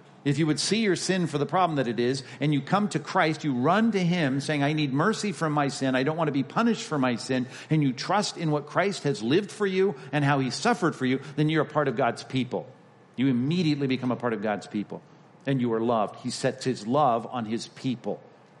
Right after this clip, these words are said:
Going to church doesn't make you his people. Singing songs and feeling feelings while you sing songs does not make you part of his people. You're part of his covenant people.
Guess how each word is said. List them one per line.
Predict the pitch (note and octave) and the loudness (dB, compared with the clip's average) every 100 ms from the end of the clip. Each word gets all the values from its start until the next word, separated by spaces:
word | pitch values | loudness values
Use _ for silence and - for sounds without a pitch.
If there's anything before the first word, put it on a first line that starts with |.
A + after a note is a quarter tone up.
| - - - | -20 -20 -6
Going | A#2 A#2 | -4 -4
to | |
church | A2+ D3 D3 | -2 -2 -2
doesn't | D3 C3 C3 | -4 -2 -2
make | A2+ - | -2 -2
you | A#2 | -4
his | A#2+ | -4
people. | - A#2+ A#2+ E2 - - - - - - - | -4 -4 -4 -14 -16 -20 -20 -20 -20 -20 -20
Singing | - B2 A#2 B2 | -8 -2 0 0
songs | A#2+ C#3+ C#3+ D#3+ E3+ | 0 2 2 0 -2
and | B2+ | -2
feeling | A#2 C3+ C3+ C3 | -2 -2 0 0
feelings | D3+ E3+ E3+ B2 | 0 -2 -2 0
while | B2 | -2
you | A#2 | -2
sing | A2 B2+ A#2+ | -4 -2 -2
songs | B2 A2+ | -2 -4
does | A#2+ | -2
not | B2 A#2+ | -2 -2
make | B2+ C#3 C#3 | 0 0 -2
you | B2+ | -4
part | - C3 B2 | -2 -2 0
of | A2 | -2
his | A2 | -6
people. | - C3 B2 F#2+ - - - - - - - | -6 -6 -4 -6 -8 -14 -20 -20 -20 -20 -10
You're | A#2+ | -4
part | D3+ D#3+ | -2 0
of | |
his | B2+ | -2
covenant | - - F3 D#3 C3+ C3 | -6 -2 0 2 -2 -2
people. | C#3+ B2+ G2+ F2 | -4 -4 -4 -6